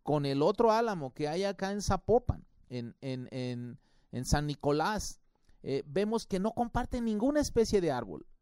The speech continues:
Es decir, son historias biogeográficas que no tienen nada que ver una con la otra. Seguramente, eh, es mucho más antiguo el bosque en el lado de Santa Lucía,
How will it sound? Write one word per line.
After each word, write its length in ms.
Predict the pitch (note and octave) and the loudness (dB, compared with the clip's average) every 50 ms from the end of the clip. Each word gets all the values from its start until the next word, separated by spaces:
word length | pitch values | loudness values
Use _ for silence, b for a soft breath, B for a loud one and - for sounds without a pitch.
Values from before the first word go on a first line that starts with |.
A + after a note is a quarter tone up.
| _ | _
Es 120 | - C#3 D3 | -8 -2 0
decir, 420 | F3 F#3 D#3 A#2+ D3+ G#3+ A3+ G3+ - - - _ _ | 2 2 2 2 0 -2 -2 -4 -6 -10 -20 _ _
son 240 | - - F#3 G#3+ A#3 | -4 -2 0 0 0
historias 540 | B3+ - - - A3+ B3+ C4 B3 B3 A#3+ G#3+ | -2 -4 -4 -2 -2 -2 0 0 -2 0 2
biogeográficas 880 | G#3 F#3+ F3+ - E3 E3+ F3 F#3+ G3 - G#3+ F#3+ - - G3+ G3 - | 2 0 0 0 -2 -2 -2 -2 -2 -2 -2 -4 -2 -4 -4 -4 -4
que 140 | - E3 D#3 | -6 -8 -8
no 100 | D#3 E3+ | -8 -8
tienen 320 | E3+ G3 G#3 A3 A#3 G#3+ | -8 -8 -6 -6 -8 -8
nada 240 | G3+ G#3+ B3+ C#4+ D4 | -8 -8 -6 -6 -8
que 160 | A#3 - A3 | -2 -2 0
ver 160 | G3+ G3 F#3+ F3+ | 0 0 -2 -2
una 240 | F3+ F3+ F3 E3+ | -2 -4 -4 -6
con 180 | - - C#3+ C#3 | -4 -4 -4 -4
la 120 | B2+ A2+ | -4 -6
otra. 280 | G#2 E2+ D2+ - D#2 - _ _ _ _ _ _ _ | -6 -8 -10 -14 -18 -18 _ _ _ _ _ _ _
Seguramente, 840 | - - C3 D3 F3 G3 G3 G3 G3 G3+ G3+ G3 E3+ G3+ G3+ F#3+ F3+ _ _ _ _ _ - | -4 -2 2 2 4 2 2 0 -2 -4 -4 0 0 0 0 0 -2 _ _ _ _ _ -6
eh, 280 | C3 C3 C#3 C#3 - - | -4 -2 -2 -2 -2 -2
es 140 | D3 D3 C#3 | -2 -2 0
mucho 280 | D#3+ F#3+ F#3+ - G#3 | 0 -2 0 0 0
más 240 | G3 G3 G#3 A3 - | 2 2 0 0 0
antiguo 520 | A3+ A3 G#3+ F#3 A#3+ A#3+ A3+ G#3+ A3 A3 G3+ | -2 -4 -2 -4 -4 -4 0 2 2 4 4
el 100 | F3+ E3 | 2 2
bosque 420 | C#3+ E3 F3 F#3 F3+ - - F#3+ | 2 2 2 2 0 -2 -4 -4
en 140 | F#3 F3 D#3 | -2 -2 -4
el 140 | C#3+ C#3 C#3+ | -4 -4 -2
lado 240 | D3 D3+ E3 E3+ E3+ | -2 0 0 0 0
de 120 | D#3 D3+ | 0 0
Santa 320 | C3+ F3+ E3+ F3 E3+ G3+ G#3 | 0 -2 -4 -2 -2 -2 0
Lucía, 480 | G#3 G#3 F3+ - F#3+ F#3 G3 A#3 D4+ | 0 -2 -4 -6 -4 -4 -4 -6 -6